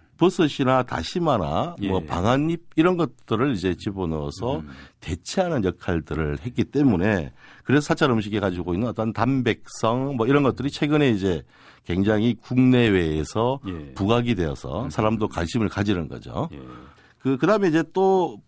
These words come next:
Speaker 1: 사찰 음식의 특징인 거는 오신채라고 하는 것도 있지만 남방불교와
Speaker 2: 예.
Speaker 1: 북방불교라고 보통 나누잖아요.
Speaker 2: 예.
Speaker 1: 어, 그런 면에서는 굉장히 차이가 있는 건데
Speaker 2: 음.
Speaker 1: 아시듯이 남방불교는, 어, 뭐 사찰이라는 게 별도의 공간이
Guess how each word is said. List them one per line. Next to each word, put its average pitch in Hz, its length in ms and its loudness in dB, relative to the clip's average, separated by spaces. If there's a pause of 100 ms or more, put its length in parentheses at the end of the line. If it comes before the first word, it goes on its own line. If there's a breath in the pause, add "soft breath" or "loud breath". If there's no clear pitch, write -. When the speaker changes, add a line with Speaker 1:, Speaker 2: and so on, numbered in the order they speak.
(120)
Speaker 1:
사찰 185 320 0
음식의 143 220 2
특징인 156 320 -2
거는 143 200 4
오신채라고 143 880 2
하는 120 160 0
것도 120 160 -4
있지만 104 400 -2
남방불교와 156 680 4
Speaker 2:
예. 156 40 -6
Speaker 1:
북방불교라고 175 640 0
보통 101 240 -4
나누잖아요. 113 760 0
Speaker 2:
예. 107 140 -2
Speaker 1:
어, 107 280 -4
그런 180 200 0
면에서는 139 460 0
굉장히 147 280 -4
차이가 196 300 -4
있는 120 280 0
건데 95 440 -2
Speaker 2:
음. - 60 -10
Speaker 1:
아시듯이 143 560 -4 (440 loud breath)
남방불교는, 143 1040 2
어, 85 400 -6 (500)
뭐 87 240 -8
사찰이라는 143 560 0
게 113 80 -4
별도의 131 340 -2
공간이 110 640 0